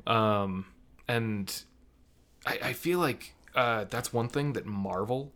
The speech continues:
consistently does really, really well, is being able to advertise the story, um, or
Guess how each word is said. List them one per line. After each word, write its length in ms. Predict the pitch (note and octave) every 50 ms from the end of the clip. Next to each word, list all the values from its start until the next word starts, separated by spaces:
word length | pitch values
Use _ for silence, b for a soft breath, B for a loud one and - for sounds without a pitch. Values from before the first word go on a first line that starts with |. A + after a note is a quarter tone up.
| - -
consistently 760 | - B2 A2 G2+ - - - A#2 - - - G2+ G#2 A2 G#2
does 340 | G2 A2 G2+ G2 F#2+ F#2 -
really, 420 | F2 F#2+ G#2+ A2 G#2+ G#2+ G2 G#2
really 280 | G2 F#2+ G2 G2 F#2+ F#2
well, 420 | F2+ F2 F2+ F2+ F2+ G#2 B2+ B2+ B B B B B
is 160 | B G2+ F#2+
being 220 | F#2+ A2 G#2+ G#2 G#2
able 180 | G2+ G2 G2+ G2
to 300 | - - G#2 G#2 F#2 - -
advertise 540 | A2 A2 G#2+ A#2 G#2+ - A2+ A2+ A2 G#2+ -
the 80 | A2
story, 600 | - - - G#2+ G#2+ A2 A2+ A#2+ B2 B2+ C3 B2+ - - - - - -
um, 560 | - G#2+ G2+ G2+ F#2+ G2 G#2+ - - - A2 - _ _ - - - -
or 240 | C#3 C3+ B2+ -